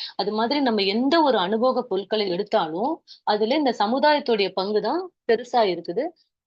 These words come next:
So, நம்ம இந்த சமுதாயத்திடமிருந்து பெறக்கூடிய ஒவ்வொன்றையும் நம்ம வேறொரு வழியில நம்மளுடைய அறிவினுடைய ஆற்றலாலும், கல்வி ஆற்றலாலும், உடல் உழைப்பாலும் நம்ம சம்பாரிச்சு வச்சிருப்போம்.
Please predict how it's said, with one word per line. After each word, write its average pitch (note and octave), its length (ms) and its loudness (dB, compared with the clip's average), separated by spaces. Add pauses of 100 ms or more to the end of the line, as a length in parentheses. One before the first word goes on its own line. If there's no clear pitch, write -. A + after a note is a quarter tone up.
(140)
So, A#3+ 240 -4
நம்ம G#3 260 -4
இந்த G3 200 -6
சமுதாயத்திடமிருந்து B3 1080 0
பெறக்கூடிய G#3+ 680 -4
ஒவ்வொன்றையும் G3 840 -6
நம்ம A3 280 -2
வேறொரு B3 520 0
வழியில G3 440 -2
நம்மளுடைய A#3+ 500 0
அறிவினுடைய A3 440 0
ஆற்றலாலும், G3 640 -2
கல்வி G#3+ 360 0
ஆற்றலாலும், G3 480 0
உடல் A3 260 2
உழைப்பாலும் F#3 580 -4
நம்ம A#3+ 280 2
சம்பாரிச்சு G3+ 480 0
வச்சிருப்போம். F3 460 -12